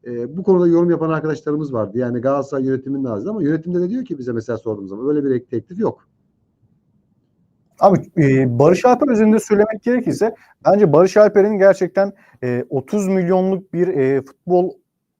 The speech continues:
Speaker 2: oynayabilecek bir potansiyeli var bence. Fiziki açıdan var ama o son vuruşlardaki o teknik becerisi bence Avrupa'daki o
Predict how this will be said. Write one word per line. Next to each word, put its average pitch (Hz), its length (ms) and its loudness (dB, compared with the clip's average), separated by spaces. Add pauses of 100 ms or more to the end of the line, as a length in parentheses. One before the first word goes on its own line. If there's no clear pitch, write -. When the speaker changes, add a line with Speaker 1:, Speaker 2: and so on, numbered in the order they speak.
Speaker 2:
oynayabilecek 208 800 0
bir - 40 -20
potansiyeli 220 560 -4
var 196 160 0
bence. 113 280 -8 (220)
Fiziki 175 400 -4
açıdan 202 300 -4
var 247 100 -2
ama 233 180 -4 (200)
o 196 100 -4
son 277 320 -2
vuruşlardaki 185 640 -4
o 180 140 -6
teknik 208 540 -8 (260)
becerisi 190 600 -2
bence 196 320 -2
Avrupa'daki 180 680 -2
o 175 260 -4